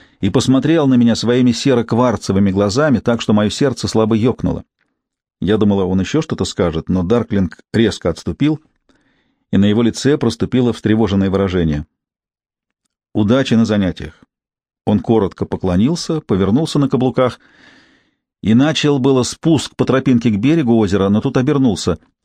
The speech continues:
«Алина, насчёт оленя». «Да?» «Пожалуйста, оставь эту информацию при себе.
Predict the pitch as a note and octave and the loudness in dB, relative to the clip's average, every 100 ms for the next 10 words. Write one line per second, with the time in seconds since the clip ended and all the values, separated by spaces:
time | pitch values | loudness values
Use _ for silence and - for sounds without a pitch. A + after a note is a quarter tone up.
0 | - F#2+ B2 C#3+ F#2+ G2 A#2 A2+ B2 C#3+ | -4 0 0 0 0 0 0 0 2 2
1 | G2 - _ _ _ _ _ - F#2 A#2+ | 0 -4 _ _ _ _ _ -6 -2 -2
2 | E3 _ _ _ _ _ _ _ _ _ | -2 _ _ _ _ _ _ _ _ _
3 | _ _ - G#2+ A2+ D#3+ B2+ - G#2 - | _ _ -2 0 2 0 0 -2 -2 0
4 | A2+ - - B2+ - - G#2 G2+ F2+ G2+ | -2 -2 -2 -2 -2 -4 0 0 0 2
5 | B2+ E3 - F2 G2+ C#3 - C3 E2+ B1+ | 0 -2 -4 -4 0 -4 -2 -4 -2 -6